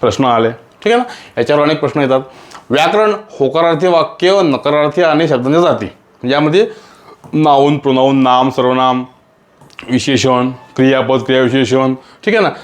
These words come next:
प्रपोजिशन, कंजंक्शन, इंटरजेक्शन वगैरे या गोष्टी यामध्ये येणार. होकारार्थी, नकारार्थी, नकारार्थी, होकारार्थी करा, ठीक आहे. मी, I am single,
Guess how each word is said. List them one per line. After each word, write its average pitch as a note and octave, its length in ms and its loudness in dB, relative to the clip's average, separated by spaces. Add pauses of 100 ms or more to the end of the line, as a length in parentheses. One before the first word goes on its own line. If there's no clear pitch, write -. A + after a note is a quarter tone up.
(140)
प्रपोजिशन, C3+ 680 2
कंजंक्शन, C3 460 0
इंटरजेक्शन B2 380 0
वगैरे D3 180 2 (340)
या C#3 60 -2
गोष्टी B2 280 -2
यामध्ये B2 380 0 (300)
येणार. A2+ 340 0 (480)
होकारार्थी, D#3 360 0
नकारार्थी, F3+ 500 0 (300)
नकारार्थी, C3+ 260 -2
होकारार्थी D#3 400 0
करा, A#2+ 200 -2 (540)
ठीक G#3 80 -6
आहे. A#3 100 -2 (360)
मी, G3 220 2 (360)
I D3+ 40 0
am F#3 80 0
single, F#3 360 2